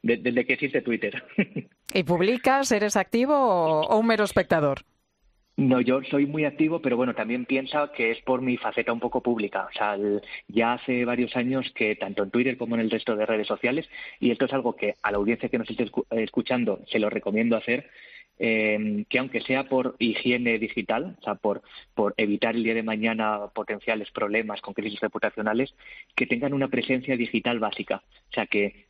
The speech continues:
Speaker 1: que generen contenido y que lo publiquen en cuantas más redes, mejor. Contenido, obviamente,
Speaker 2: De valor.
Speaker 1: que interese.
Speaker 2: Ujú.
Speaker 1: Exacto. No pongáis, si salís el fin de semana y os vais de fiesta, pues bueno, eso quizás, pues, dejadlo para la intimidad.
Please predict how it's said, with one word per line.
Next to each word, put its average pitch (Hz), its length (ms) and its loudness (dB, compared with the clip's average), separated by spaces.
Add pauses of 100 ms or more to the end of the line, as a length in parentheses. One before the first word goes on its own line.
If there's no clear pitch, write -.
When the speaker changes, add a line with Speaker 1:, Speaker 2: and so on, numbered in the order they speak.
(120)
Speaker 1:
que 101 440 0 (140)
generen 135 480 0
contenido 123 600 0
y 139 60 -4
que 117 100 -2
lo 107 100 -2
publiquen 120 460 0
en 110 120 -4
cuantas 110 320 -2
más 117 200 -2
redes, 127 340 -2
mejor. 107 320 -4 (220)
Contenido, 113 640 2
obviamente, 117 640 0 (160)
Speaker 2:
De 185 120 2
valor. 165 220 4
Speaker 1:
que 131 60 4
interese. 120 540 -2
Speaker 2:
Ujú. - 240 -2
Speaker 1:
Exacto. 117 440 0
No 110 500 2
pongáis, 113 400 0 (200)
si 110 80 -2
salís 107 220 -2
el 113 60 0
fin 117 140 0
de 110 80 2
semana 123 460 0
y 110 100 -4
os 98 80 -6
vais 104 180 -2
de 107 80 0
fiesta, 127 360 -2 (320)
pues 104 120 0
bueno, 104 200 2
eso 104 240 0
quizás, 113 400 0
pues, 104 120 0
dejadlo 107 320 0
para 107 320 0
la 104 120 0
intimidad. 104 380 -2